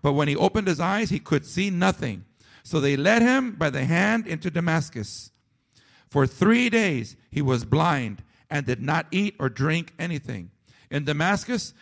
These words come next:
there was a disciple named Ananias. The Lord called to him in a vision, 'Ananias.' 'Yes, Lord,' he answered. The Lord told him, 'Go to the house of Judas on Straight Street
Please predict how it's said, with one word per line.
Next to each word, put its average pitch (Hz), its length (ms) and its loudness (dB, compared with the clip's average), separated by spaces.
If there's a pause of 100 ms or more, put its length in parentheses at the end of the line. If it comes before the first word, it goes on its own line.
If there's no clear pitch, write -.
(180)
there 160 100 4
was 165 140 4
a 151 80 0
disciple 196 760 0
named 185 520 0
Ananias. 196 840 2 (360)
The 147 100 2
Lord 208 360 6
called 226 320 2
to 185 80 0
him 170 120 0
in 160 40 0
a 151 80 2
vision, 156 520 0 (400)
'Ananias.' 262 880 2 (360)
'Yes, 214 400 2
Lord,' 160 220 2
he 135 100 0
answered. 156 500 -2 (440)
The 131 100 0
Lord 196 320 4
told 190 220 2
him, 123 300 -2 (400)
'Go 214 380 6
to 240 160 2
the 202 160 2
house 196 360 4
of 139 120 -6
Judas 208 560 0 (180)
on 127 160 -2
Straight 202 400 0
Street 147 380 -2